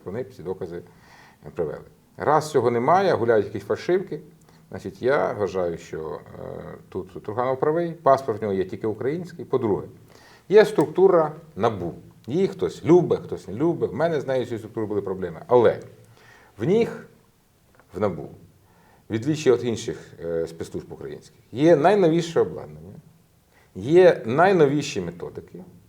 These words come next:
і є, будемо так говорити відверто, значить, там, партнери в віді американських таких серйозних структур.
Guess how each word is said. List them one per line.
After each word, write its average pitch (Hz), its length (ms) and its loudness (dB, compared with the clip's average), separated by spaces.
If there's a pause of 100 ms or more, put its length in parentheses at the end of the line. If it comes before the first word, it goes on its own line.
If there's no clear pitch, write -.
(180)
і 151 100 -6
є, 226 320 4
будемо 170 300 4
так 160 160 4
говорити 151 240 6
відверто, 127 560 2
значить, 92 240 -10
там, - 140 -10 (320)
партнери 180 540 2
в 113 60 -2
віді 135 240 0
американських 117 720 0
таких - 340 -16
серйозних 95 420 -4
структур. - 340 -16